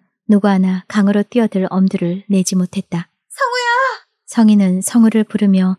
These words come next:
Speaker 1: 앞뒤 가리지 않고 강물로 뛰어들었다.
Speaker 2: "원장님, 위험해요!"
Speaker 1: 물에 빠진 아이를 가장 먼저 발견했던 운전기사는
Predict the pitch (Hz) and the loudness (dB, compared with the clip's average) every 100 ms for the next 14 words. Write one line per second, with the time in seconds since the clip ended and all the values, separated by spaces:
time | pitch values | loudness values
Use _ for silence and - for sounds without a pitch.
0 | _ _ - 196 - 214 214 214 208 214 | _ _ -4 -4 0 -2 0 -2 0 -2
1 | 190 - 185 180 - 202 196 190 185 220 | -2 -4 -6 -6 -4 0 2 0 -2 -2
2 | 202 190 175 - 175 _ _ _ _ _ | -2 -4 -6 -6 -8 _ _ _ _ _
3 | 269 294 370 381 440 440 269 - _ 277 | -14 -8 -8 -8 -8 -8 -8 -12 _ -10
4 | 392 466 480 453 440 466 359 202 _ _ | -8 -6 -6 -6 -6 -4 -4 -6 _ _
5 | _ _ _ _ _ _ _ 202 202 214 | _ _ _ _ _ _ _ 0 2 2
6 | 233 214 214 190 190 190 185 190 _ _ | -2 -2 -2 0 -2 -2 -4 -4 _ _
7 | - 190 214 214 214 196 214 - 196 208 | -12 -4 0 2 2 2 -2 -4 -4 0
8 | 208 - 196 185 202 190 202 196 196 185 | -2 -2 -2 0 2 2 0 -2 -2 -2
9 | 180 175 | 0 -2